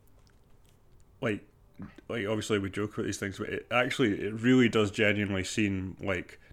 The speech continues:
not exactly what you said, but it does seem like he had a whole more elaborate part two planned out that for whatever reason had to be rushed,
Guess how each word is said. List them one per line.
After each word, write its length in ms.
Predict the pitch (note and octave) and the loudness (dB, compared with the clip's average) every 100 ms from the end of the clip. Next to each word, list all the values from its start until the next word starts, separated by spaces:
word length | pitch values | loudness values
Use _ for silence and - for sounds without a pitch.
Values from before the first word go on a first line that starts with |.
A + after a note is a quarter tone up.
| - | 0
not 180 | A#2 | 0
exactly 340 | G#2+ A#2+ A2+ G#2+ | 2 4 4 4
what 160 | G2+ F2+ | 0 -2
you 60 | |
said, 280 | F2+ A#2 F2+ | 0 0 0
but 80 | F#2+ | -2
it 80 | F#2 | 0
does 200 | A#2+ B2 | 0 0
seem 220 | - A#2 | 0 2
like 180 | G#2+ G2 | 0 0
he 80 | A2 | 0
had 180 | G#2 G2 | 0 0
a 60 | |
whole 360 | F#2+ A2+ G#2+ G2 - - - - - - | 0 0 0 -2 -10 -20 -20 -20 -20 -14
more 240 | - G#2+ G#2 | -4 0 2
elaborate 580 | G2+ G#2 G#2+ G#2 G2 - - | 6 6 6 4 2 -2 -14
part 320 | - G#2 F#2 | -4 -2 0
two 340 | - A#2 G2+ F#2+ | 0 2 4 2
planned 420 | - A2 G2 F#2+ | -2 -2 -2 2
out 240 | G#2 F#2 E2+ - - | 2 2 -2 -12 -8
that 100 | A2 | -4
for 120 | G#2+ | -2
whatever 440 | G#2 G#2 A#2 A2 G2+ | 0 4 6 6 6
reason 340 | G#2+ G2 F2+ | 4 2 -2
had 200 | G2+ G2 | -4 -2
to 80 | - | -4
be 280 | G2 F#2+ F#2 - _ _ - - _ _ - - _ - | -4 -4 -6 -14 _ _ -20 -20 _ _ -20 -20 _ -14
rushed, 580 | G#2+ A2 C3+ - - - | 2 4 4 -2 -8 -10